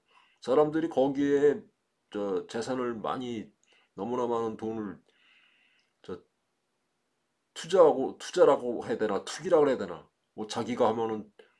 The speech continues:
투자고 남이 하면은 투기, 어? 부동산 투기식으로. 이건 부동산은 그래도 실물이라도 있지. 땅이라는, 어? 땅이라든가 건물이라든가 뭐, 어? 그런 눈에 보이는 실체라도 있지.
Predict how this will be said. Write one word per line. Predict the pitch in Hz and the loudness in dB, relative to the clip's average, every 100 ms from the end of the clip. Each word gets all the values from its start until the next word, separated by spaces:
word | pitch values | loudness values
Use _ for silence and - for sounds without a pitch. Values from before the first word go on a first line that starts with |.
| _ - | _ -12
투자고 | 147 151 117 113 | 2 2 2 0
남이 | 113 117 117 - - | -2 -2 -2 -4 -14
하면은 | 127 117 110 107 | -10 -8 -8 -10
투기, | - 160 151 92 - _ _ _ | -14 -10 -8 -8 -10 _ _ _
어? | 113 120 | -14 -10
부동산 | 110 117 110 | -6 -4 -4
투기식으로. | 107 120 - 101 98 120 151 _ _ _ - | -6 -12 -10 -10 -10 -10 -12 _ _ _ -2
이건 | 175 180 - - - | -2 -2 -14 -20 -18
부동산은 | - 127 180 165 196 208 | -6 2 4 4 2 2
그래도 | 214 226 | 0 0
실물이라도 | - 269 254 233 208 156 123 | -2 -2 0 2 6 6 4
있지. | - - 135 - - | -2 -8 -6 -8 -4
땅이라는, | 127 151 196 196 185 165 110 | 2 2 4 2 0 -2 -6
어? | 143 185 | -6 0
땅이라든가 | 147 170 156 147 127 131 147 | 0 4 4 4 0 0 0
건물이라든가 | - 113 135 127 127 117 107 101 131 95 - _ _ _ _ _ - | 4 2 2 0 0 -2 -4 -2 0 0 -4 _ _ _ _ _ -8
뭐, | 120 101 113 | -6 -4 -4
어? | 185 - _ | -6 -8 _
그런 | 131 170 165 - _ - - _ - | -4 -4 -4 -14 _ -20 -20 _ -8
눈에 | 107 185 185 | 2 4 6
보이는 | 185 185 214 | 4 2 -2
실체라도 | - 247 - 226 175 135 | -2 -2 4 6 6 4
있지. | - - 165 | 0 -8 -8